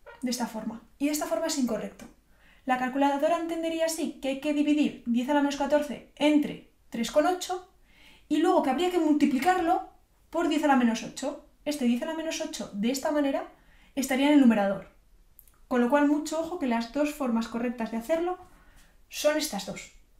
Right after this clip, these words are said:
¿Vale? Y esto al final sale dos coma sesenta y tres por diez a la menos siete.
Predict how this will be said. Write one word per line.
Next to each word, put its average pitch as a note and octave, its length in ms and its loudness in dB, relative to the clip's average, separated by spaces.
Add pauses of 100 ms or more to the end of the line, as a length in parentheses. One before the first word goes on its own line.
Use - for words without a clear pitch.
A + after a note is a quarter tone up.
(880)
¿Vale? A#3 440 -2
Y B3 120 0
esto D#4+ 160 0
al D#4+ 60 0
final D#4 240 0
sale F#4 260 2 (360)
dos C#4 280 4
coma A#3+ 160 0
sesenta A#3+ 400 0
y A#3+ 40 2
tres E4+ 240 -2
por A#3+ 220 0
diez D4 240 0
a D#4 40 0
la A#3+ 100 2
menos G3+ 300 -4
siete. C#4+ 500 -10